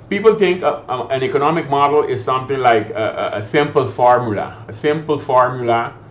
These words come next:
um, like X times A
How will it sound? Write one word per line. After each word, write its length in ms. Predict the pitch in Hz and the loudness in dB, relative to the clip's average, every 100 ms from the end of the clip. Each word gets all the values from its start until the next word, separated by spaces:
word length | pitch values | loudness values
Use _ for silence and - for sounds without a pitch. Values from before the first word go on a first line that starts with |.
| - - - | -20 -14 -2
um, 720 | 101 101 107 110 107 104 104 - - - - - - - - - - - - | 0 2 4 2 2 -6 -10 -16 -20 -20 -20 -20 -20 -20 -20 -20 -20 -20 -6
like 400 | 110 120 117 - - - | 0 2 0 -4 -14 0
X 480 | 160 160 - - - - - - - - - - - - - - - - - - - - - - - | 2 2 -6 -16 -18 -20 -20 -20 -20 -20 -20 -20 -20 -20 -20 -20 -20 -20 -20 -20 -20 -20 -20 -20 -6
times 440 | 143 127 110 104 - | 0 2 2 -4 -2
A 440 | 143 151 156 170 | 6 8 8 4